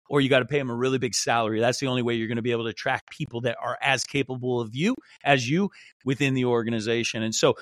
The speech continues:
we expanded into that. And then later, we ended up buying a bank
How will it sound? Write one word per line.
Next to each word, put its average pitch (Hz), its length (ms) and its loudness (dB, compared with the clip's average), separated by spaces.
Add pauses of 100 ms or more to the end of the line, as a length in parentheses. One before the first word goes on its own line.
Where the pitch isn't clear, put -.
(200)
we 135 80 2
expanded 170 480 4
into 170 220 2
that. 151 340 6 (200)
And 147 120 -2
then 135 120 2
later, 180 480 6 (240)
we 139 180 0
ended 143 260 2
up 117 160 2
buying 139 380 4
a - 60 -2 (120)
bank 180 260 4